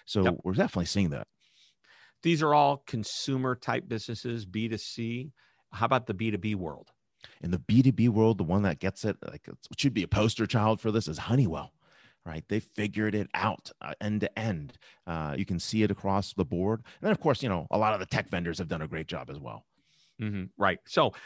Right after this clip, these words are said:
Speaker 2: all right, well, let's jump into a comment that you made that customers are trading loyalty for price, convenience, status, value, and any other reason. Uh, we don't see it ending, but we see an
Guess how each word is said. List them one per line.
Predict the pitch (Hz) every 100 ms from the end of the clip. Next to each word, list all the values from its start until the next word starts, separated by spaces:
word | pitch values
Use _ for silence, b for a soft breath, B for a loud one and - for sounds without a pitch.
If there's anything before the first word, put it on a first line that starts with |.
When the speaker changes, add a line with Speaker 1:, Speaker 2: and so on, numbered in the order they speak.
| B B
Speaker 2:
all | 175
right, | 151 147
well, | 170
let's | 202 240 -
jump | - 190 175 -
into | 147 147 - 131 123
a | 110
comment | - 139 139 131 -
that | -
you | 107 110
made | 101 85 85 90 -
that | 101 -
customers | - 139 - 160 151
are | 110
trading | - 127 120 101
loyalty | 101 131 139 - 127
for | 107
price, | 87 - 123 131
convenience, | - 107 117 127 131 -
status, | 110 113 117
value, | 107 110 113 117 113 b b b
and | 107 113 -
any | 139 147 147 -
other | 127 123
reason. | 113 131 135 110 85 78 b b b
Uh, | 98 101
we | 104
don't | 117 127
see | - 123
it | 120
ending, | 131 151 127
but | 131
we | 127
see | 117 135
an | 131